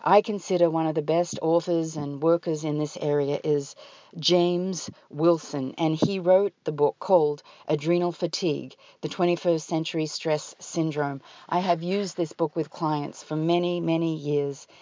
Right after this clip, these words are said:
and I have great respect for him. He updates it. He has a good website filled with information.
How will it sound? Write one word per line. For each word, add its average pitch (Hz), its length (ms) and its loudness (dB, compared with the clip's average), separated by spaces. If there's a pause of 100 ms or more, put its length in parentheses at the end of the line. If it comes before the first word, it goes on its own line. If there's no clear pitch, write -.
(260)
and 156 420 -2 (260)
I 151 120 -4
have 160 180 2
great 175 240 4
respect 175 380 2
for 185 120 -4
him. 175 320 0
He 160 240 -4
updates 165 560 0
it. 165 180 0 (220)
He 165 120 -8
has 160 180 -2
a 151 40 -4
good 151 180 -4
website 165 640 0
filled 160 260 -2
with 151 120 -2
information. 165 840 -2